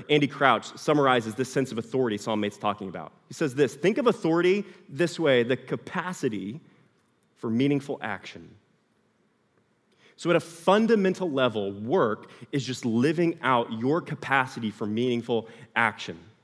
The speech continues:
And now, if that's true, then that means that work is not just about a season of life or a little section of your life, but about all of your life. Psalm eight is showing us that your labor is about more than just the nine-to-five.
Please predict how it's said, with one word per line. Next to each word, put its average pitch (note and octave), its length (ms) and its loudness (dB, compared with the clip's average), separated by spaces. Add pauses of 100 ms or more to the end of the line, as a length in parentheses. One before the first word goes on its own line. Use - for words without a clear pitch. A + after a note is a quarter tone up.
(920)
And D3+ 80 2
now, D#3 120 4
if A#2+ 160 -4
that's F#3+ 320 2
true, C3+ 720 0 (380)
then C#3+ 100 2
that G3 160 6
means F#3 280 4
that D3+ 240 2
work E3 280 2
is C3 120 -2
not D3 220 2
just C#3 200 -4
about C#3+ 200 2
a C3 40 0
season G3 460 0
of G#2+ 140 2
life G#2 300 0
or C#3 60 2
a C3 40 4
little C#3+ 200 2
section F#3+ 480 -2
of G2+ 120 -2
your G2 100 -4
life, F#2 360 -8
but A#2+ 60 -6
about C3 300 2
all E3 360 6
of A2+ 100 -2
your A2 100 -2
life. F2 520 -12 (1080)
Psalm G3 400 4
eight F#3+ 260 4
is C#3+ 120 -4
showing D#3+ 280 4
us C#3+ 120 2
that C3 320 0
your D3 160 2
labor C3+ 840 2 (320)
is E3 140 2
about D#3 280 4
more E3+ 300 4
than D#3 160 2
just D3 220 -2
the D3 80 0
nine-to-five. C#3+ 1000 0